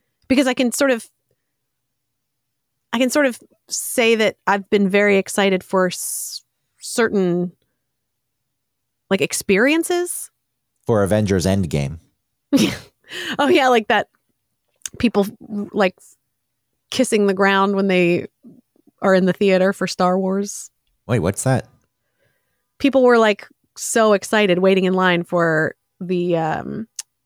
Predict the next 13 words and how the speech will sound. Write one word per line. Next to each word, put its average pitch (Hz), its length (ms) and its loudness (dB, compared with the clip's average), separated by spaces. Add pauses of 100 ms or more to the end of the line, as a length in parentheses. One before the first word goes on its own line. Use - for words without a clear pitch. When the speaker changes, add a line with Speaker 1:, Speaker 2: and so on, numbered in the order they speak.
(1700)
Speaker 1:
Phantom 233 360 0
Menace, 190 520 -2 (460)
you 196 100 2
know, 175 140 4
because 190 240 0
it - 80 0
was 180 100 -4
like, 185 200 0
"Star 339 280 0
Wars 262 200 -2
is 285 100 -4
finally 330 440 0
back." 370 760 -2